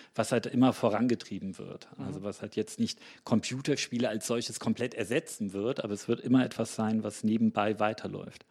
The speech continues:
Speaker 2: Ah ja, okay. Also, also sprich, wir haben quasi den Hype ein bisschen überlebt und können jetzt wirklich sinnvoll arbeiten.
Speaker 1: So würde ich jetzt sagen. Also
Speaker 2: Okay.
Speaker 1: jetzt kommen, äh, sehr viele ordentliche Games auch wieder raus und ja.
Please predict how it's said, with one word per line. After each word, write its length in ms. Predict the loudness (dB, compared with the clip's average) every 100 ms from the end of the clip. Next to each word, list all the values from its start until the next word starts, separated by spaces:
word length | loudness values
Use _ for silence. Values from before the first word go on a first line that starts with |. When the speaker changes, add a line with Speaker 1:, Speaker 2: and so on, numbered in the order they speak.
| _
Speaker 2:
Ah 80 | -6
ja, 140 | -6
okay. 180 | -6 -12 -18 _ _ _ _
Also, 160 | 0 2 2
also 240 | 4 4
sprich, 320 | 4 -2 0
wir 80 | 2
haben 160 | 2 4
quasi 240 | 2 4
den 180 | 0 2
Hype 220 | 4 2
ein 20 |
bisschen 240 | 2 -4 -2
überlebt 480 | 2 2 2 0
und 80 | -4
können 220 | -2 0
jetzt 240 | 0 -2 -6
wirklich 200 | -10 -8
sinnvoll 400 | -6 -6 -4 -4
arbeiten. 540 | -4 -4 -6 -10 -14 -18 _ -12 -10
Speaker 1:
So 280 | -4 0 4
würde 180 | 4 4
ich 160 | 2 -2
jetzt 180 | -6
sagen. 420 | -2 0 0 -4 -12 -10
Also 180 | -6
Speaker 2:
Okay. 80 | -4
Speaker 1:
jetzt 160 | -4 -6
kommen, 640 | -8 -6 -4 -6 -10 -12
äh, 720 | -12 -12 -14 _ _ _ _
sehr 140 | 2 2
viele 220 | 2 -2
ordentliche 540 | 0 -2 -4 -6 -10
Games 380 | -6 -4 -4 -6
auch 160 | -10 -10
wieder 140 | -10
raus 360 | -8 -8 -10 -12
und 220 | -18 -18 _ _ _ _ _ _ -16
ja. 140 | -12